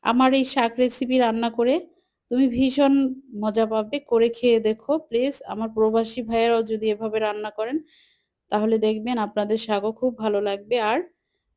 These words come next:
সহজ পদ্ধতি, খুব সহজেই রান্না করে নেওয়া যায় আমার এই শাক। এই যে এখন আমি পেঁয়াজ দিয়ে দিলাম, এই পেঁয়াজটা এখন দেওয়ার কারণ হলো একটু আস্তে আস্তে থাকবে, একটু কাঁচা কাঁচা থাকবে, ভালো লাগবে খেতে। রো-,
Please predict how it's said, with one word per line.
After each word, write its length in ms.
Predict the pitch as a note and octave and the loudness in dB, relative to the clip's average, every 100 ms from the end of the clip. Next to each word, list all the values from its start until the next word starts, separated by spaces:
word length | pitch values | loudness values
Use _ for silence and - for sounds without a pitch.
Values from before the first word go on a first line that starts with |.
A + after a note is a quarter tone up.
| - | -12
সহজ 340 | - B3 C4+ C4 - | -2 2 2 0 0
পদ্ধতি, 500 | F#3+ F3+ E3+ - - _ _ _ _ _ _ _ _ C4+ | -2 -2 -6 -8 -18 _ _ _ _ _ _ _ _ -4
খুব 80 | B3+ | -2
সহজেই 440 | B3+ B3 B3 C4 | 0 2 2 2
রান্না 300 | A#3+ A3 A3+ | 2 2 -2
করে 200 | A3+ A3+ A3 | -2 -2 0
নেওয়া 240 | G#3+ G#3 | -2 -2
যায় 260 | A3 B3 F#4 - _ _ _ _ - _ _ _ - | -2 -2 -2 -6 _ _ _ _ -20 _ _ _ -6
আমার 240 | G#3 G#3+ | -2 0
এই 120 | A3 | 0
শাক। 220 | G#3+ A3 A3 | -2 -4 0
এই 140 | A3 | 0
যে 120 | A3+ B3+ | 2 2
এখন 260 | A#3 B3 | 2 0
আমি 160 | B3 B3 | 0 0
পেঁয়াজ 300 | B3 A#3+ A#3+ A3+ | 0 2 2 0
দিয়ে 200 | A#3+ A3+ | -4 -4
দিলাম, 260 | A#3 B3+ C4+ | -2 -2 -2
এই 120 | A#3 | -6
পেঁয়াজটা 420 | A3+ A#3+ A#3 - | -4 -4 -4 -2
এখন 240 | A#3+ A#3 B3+ | -2 -2 -4
দেওয়ার 240 | A#3 A#3 A#3 | 0 0 0
কারণ 300 | A3+ A3+ A#3 | -2 -2 -2
হলো 140 | B3 C4 | -2 -2
একটু 220 | B3+ D#4 | -4 -4
আস্তে 280 | C#4+ A3+ - | -4 -4 -4
আস্তে 260 | A#3 A3+ B3 | -4 -4 -12
থাকবে, 440 | - A3+ G#3+ A3 F4+ - _ _ _ - | -6 -6 -4 -6 -6 -6 _ _ _ -8
একটু 260 | D4 - F4 | -6 -4 -2
কাঁচা 300 | C4 - A#3+ | -2 -2 -2
কাঁচা 240 | - B3 | -4 -4
থাকবে, 360 | A3+ A3+ G#3+ C#4 F4 - F3 | -4 -6 -2 -2 -2 -8 -10
ভালো 220 | F#3 G3 | -2 0
লাগবে 300 | G3+ F#3+ G3+ G#3 | 0 -2 -6 -4
খেতে। 260 | G#3 A3 | -4 -2
রো-, 280 | D4 A3+ A3+ | -2 -2 -6